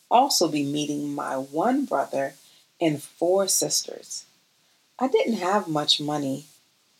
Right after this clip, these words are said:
or the time off from work. I called out and booked my ticket.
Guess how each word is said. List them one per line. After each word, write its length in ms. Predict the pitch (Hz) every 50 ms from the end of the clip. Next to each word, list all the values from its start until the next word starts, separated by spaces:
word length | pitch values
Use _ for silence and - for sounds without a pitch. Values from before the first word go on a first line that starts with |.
| _ _ _
or 180 | - 247 285 262
the 140 | 208 165 165
time 380 | - - 185 170 160 151 151 -
off 320 | - 160 160 151 147 - -
from 200 | 147 147 143 143
work. 320 | 147 156 147 143 - - - - _ _ _ _ _ _ _ _ _ _ _ _ _ _
I 100 | - 165 - -
called 460 | - - - - - 285 339 285 196
out 300 | 151 147 147 - - - - - -
and 280 | 175 160 151 147 -
booked 260 | - 185 185 185 -
my 180 | 160 147 147 151
ticket. 460 | 156 - - - 160 - - - -